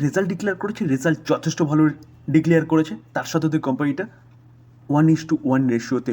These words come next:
বোনাস ডিক্লেয়ার করেছে এবং স্পেশাল ডিভিডেন্ড ডিক্লেয়ার করেছে। তো এবার চিন্তাভাবনা আপনার, আপনি কী করবেন, যেখানে আমি কিন্তু কোম্পানি নিয়ে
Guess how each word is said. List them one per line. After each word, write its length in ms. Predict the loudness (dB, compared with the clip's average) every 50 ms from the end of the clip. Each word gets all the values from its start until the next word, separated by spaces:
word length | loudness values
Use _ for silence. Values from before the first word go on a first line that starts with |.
| -4 -4 -4
বোনাস 260 | -2 0 0 -2 -2 -4 -6
ডিক্লেয়ার 280 | -4 0 2 0 2 2 0
করেছে 220 | 0 0 0 -2 -8 -12 -12 -20 -20 -16 -8 -4
এবং 120 | 0 2 2 2 0 -2
স্পেশাল 340 | -6 -6 -4 -4 -2 -2 -2 -2 -4 -10 -20 -20 -18 -18 -8 0 2
ডিভিডেন্ড 360 | 4 4 4 2 0 0 0 0
ডিক্লেয়ার 280 | -2 -2 0 -2 -2 -2 -4
করেছে। 240 | -10 -12 -10 -10 -14 -16 -16 _ -20 -20 -20 _ -20 -20 -20 -20 -20 -20 -20 -20 -20 -20 -20 -20 -20 -20 -20 -20 -20 -20 -20 -20 -20 -20 -20 -20 -20 -20 -20 -20 -20 -20 -20 -20 -20 -20 -20 -20 -20 -20 -20 -20 -20 -20 -20 -20 -20 -20 -10 -4
তো 60 | -2 -2
এবার 140 | 0 0 -2 -2 -2
চিন্তাভাবনা 400 | -6 -4 -2 -2 0 0 0 0 0
আপনার, 180 | 0 -2 -6 -6 -6 -8 -4 -4 -4
আপনি 180 | 0 2 2 2 2
কী 80 | 0 -2 -2
করবেন, 240 | -2 -2 -2 -4 -8 -10 -14 -18 -20 -20 -20 -20 -12 -4 -2
যেখানে 240 | -2 0 2 0 0 0 -2 0
আমি 120 | 0 2 2 2
কিন্তু 180 | 0 2 2 0 0 2
কোম্পানি 280 | 0 0 2 0 0 2 0
নিয়ে 120 | 0 0